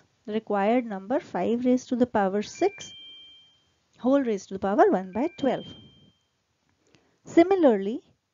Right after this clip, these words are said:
we change cube root of two to two raised to the power four whole raised to the power one by twelve, and the fourth root of three get changed to three cube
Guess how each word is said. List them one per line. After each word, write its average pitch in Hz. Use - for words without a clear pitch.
we 262
change 277
cube 311
root 349
of 359
two 302
to 359
two 311
raised 311
to 320
the 320
power 233
four 254
whole 285
raised 208
to 226
the 220
power 247
one 190
by 202
twelve, 214
and 233
the 285
fourth 302
root 349
of 349
three 247
get 226
changed 208
to 339
three 330
cube 294